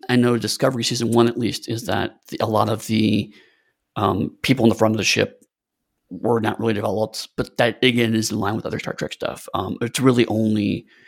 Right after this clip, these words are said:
Next Gen that had really established characters in those roles pretty early on, 'cause Data filled that role pretty early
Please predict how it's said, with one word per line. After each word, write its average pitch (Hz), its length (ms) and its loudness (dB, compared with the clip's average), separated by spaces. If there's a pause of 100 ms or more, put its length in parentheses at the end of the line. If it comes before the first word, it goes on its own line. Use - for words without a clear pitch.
(300)
Next 117 280 2
Gen 104 180 2
that 98 100 -2
had - 380 -6 (140)
really 107 160 0
established - 420 -6
characters - 400 -4
in - 60 -4
those - 160 -4
roles 87 420 -2 (180)
pretty - 500 -2
early 101 220 4
on, 82 200 2
'cause - 160 -6
Data - 360 2 (280)
filled - 180 2
that - 120 -6
role 80 140 0
pretty 82 240 -6
early - 240 -10